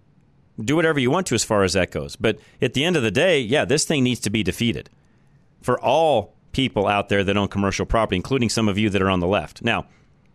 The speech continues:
if any of you have questions, lines are open, three oh three, four seven seven, five six zero zero. I think, at least in my mind, I've explained this pretty well.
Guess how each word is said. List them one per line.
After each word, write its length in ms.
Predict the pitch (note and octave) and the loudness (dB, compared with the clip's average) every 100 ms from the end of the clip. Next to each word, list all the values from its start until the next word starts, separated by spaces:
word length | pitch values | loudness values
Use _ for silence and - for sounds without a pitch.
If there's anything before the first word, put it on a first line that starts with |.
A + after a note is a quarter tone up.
| _ _ | _ _
if 180 | - A2 - | -6 -4 -2
any 200 | F3+ G#3+ | 0 0
of 100 | E3+ | 0
you 120 | E3 | 0
have 180 | D3 - | -2 -2
questions, 460 | F3+ F#3 C#3 C3+ | 0 0 0 0
lines 220 | B2+ C#3 | 0 0
are 100 | B2+ | 0
open, 200 | D3+ - | 0 -2
three 200 | D#2 A#2 | -2 0
oh 80 | A#2+ | 0
three, 200 | A#2 B2 | 0 -2
four 180 | B2+ A#2 | 0 -2
seven 260 | G#2+ A2+ G#2+ | 0 0 0
seven, 260 | A#2 B2+ | 0 -2
five 240 | A2+ G#2+ G2+ | 0 0 0
six 200 | G#2+ - | -2 -2
zero 220 | G#2+ G#2+ | 0 2
zero. 300 | A#2 C3+ F#2 - - | 2 0 -2 -6 -12
I 80 | - | -8
think, 540 | G#2 - D#3 F#3+ - - _ _ _ _ _ _ - | -8 -2 -2 -2 -6 -20 _ _ _ _ _ _ -8
at 80 | A2 | -4
least 220 | C3+ - | -2 0
in 80 | A#2+ | 0
my 200 | C3 F3 | 2 2
mind, 340 | B2+ G#2+ A#2 | 2 2 2
I've 160 | G#2+ A#2 | 0 0
explained 440 | - - A#2 A2 | -2 -2 0 2
this 120 | A2+ | 0
pretty 280 | - A2+ A#2+ | 0 -2 0
well. 300 | C#3 F2 B2 | 2 0 0